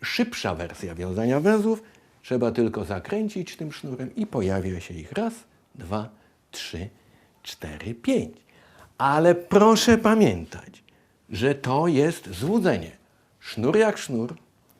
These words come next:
z dwoma końcami i z jednym środkiem.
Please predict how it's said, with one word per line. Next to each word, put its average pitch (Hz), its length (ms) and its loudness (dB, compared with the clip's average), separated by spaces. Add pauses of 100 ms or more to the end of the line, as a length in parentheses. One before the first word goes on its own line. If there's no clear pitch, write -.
(880)
z 85 160 -16
dwoma 123 440 -2
końcami 147 640 -6 (500)
i 131 120 -2
z 104 100 -2
jednym 110 420 4
środkiem. - 500 -14